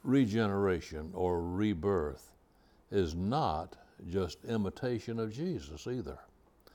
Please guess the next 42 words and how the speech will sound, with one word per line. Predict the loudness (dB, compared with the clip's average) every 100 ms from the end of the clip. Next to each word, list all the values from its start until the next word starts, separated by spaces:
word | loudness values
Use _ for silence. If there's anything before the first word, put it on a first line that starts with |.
| -20 -20 _ _
So | 4 8
often, | 8 8 2 0 -2
those | 4 6 6
who | -2
try | 0 0
to | 0 0
imitate | -2 -2 0 -2 -2
Christ | 0 2 0 -4 -10 -20 _ _ _ _ _ -2
end | 2 4
up | 4
with | 4 2
a |
long | 2 2 2 2 2 2 2
list | 4 4 2 -4
of | -4
negatives. | -2 0 0 -2 -6 -10 -16 -20 _ _ _ _
"I | -2
don't | 0 0 0
do | 0 2
this, | 2 4 2 0 -2
I | -4
don't | -4 -2
do | -2
that, | 0 0 2 2 0 -2
I | -2
don't | -2 0
do | 0
the | 2 2
other." | 2 0 -6 -14 _ _ -20 -20 -20 _
But | 0 2
when | 0 -2
Christ | -2 0 0 -2 -4
gives | 0 0 0
a | 0
person | 4 2 2 -2
a |
new | 0 2 2
birth, | 2 2 -2 -8 _ _ -6
it's | -4 -2
a | -4
positive | -4 -12 0 2 2 0 -6 -2 -2 -4 -8
experience, | -10 -10 -4 -2 -2 -8 -12 -18 -20